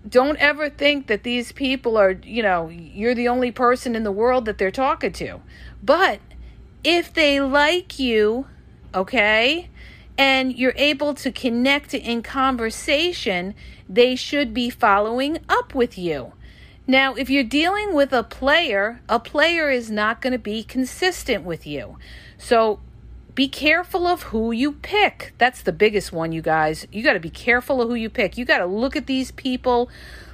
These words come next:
like, through a microscope, <laughs> all right? You've got to look at these people through a microscope and see, okay, wh-, what, what type of dude am I dealing with here, okay? Am I dealing with somebody who looks like a player,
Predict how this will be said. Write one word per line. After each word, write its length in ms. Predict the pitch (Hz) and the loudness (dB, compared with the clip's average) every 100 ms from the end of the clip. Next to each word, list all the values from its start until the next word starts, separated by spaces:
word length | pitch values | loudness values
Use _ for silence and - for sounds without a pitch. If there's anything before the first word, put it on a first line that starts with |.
| - | 0
like, 400 | 190 185 - - | 4 4 0 -20
through 400 | - 196 202 190 | -12 2 4 6
a 160 | 180 180 | 4 -2
microscope, 1080 | 175 196 214 254 202 175 - 143 123 - - | -2 2 2 2 -2 -4 -4 -6 -6 -12 -16
<laughs> 40 | - | -4
all 140 | 147 | 4
right? 480 | 226 330 302 285 - - - - | 4 6 4 2 -6 -16 -18 -6
You've 200 | - 302 | -2 0
got 160 | 320 302 | 2 0
to 80 | 220 | 0
look 180 | 254 | -2
at 100 | 294 | -2
these 180 | 254 277 | -2 -2
people 280 | 269 254 240 | -2 0 0
through 220 | 240 226 | 0 0
a 40 | 190 | 2
microscope 840 | 202 226 240 247 233 - 160 156 - | 4 2 2 -2 -2 -2 0 -2 -6
and 200 | 175 175 | -8 -6
see, 260 | - 180 | -2 -2
okay, 380 | 196 196 165 156 - - - - - - - | -2 0 -2 -2 -8 -20 -20 -20 -20 -20 -20
wh-, 800 | - 180 - - 190 240 - - | -16 -16 -16 -2 4 6 4 0
what, 320 | 226 294 - | 2 2 0
what 180 | 262 349 | -4 0
type 180 | 359 302 | 2 0
of 120 | 214 | 0
dude 280 | 233 262 254 | 2 4 4
am 120 | 208 | 4
I 100 | 185 | 2
dealing 440 | 180 208 226 208 | 2 2 2 0
with 180 | 170 143 | 0 -2
here, 340 | - 156 127 107 | -4 -6 -6 -6
okay? 380 | - 175 170 | 0 2 2
Am 120 | 185 214 | 0 2
I 140 | 226 | 2
dealing 500 | 240 285 277 269 262 | 2 2 4 4 2
with 220 | 233 233 | 2 0
somebody 380 | - 226 214 208 | 0 0 2 0
who 140 | 208 | -2
looks 320 | 180 190 - 240 | 0 0 0 -4
like 160 | 226 | -4
a 60 | 226 | -4
player, 600 | - 202 196 190 185 | 0 2 4 4 2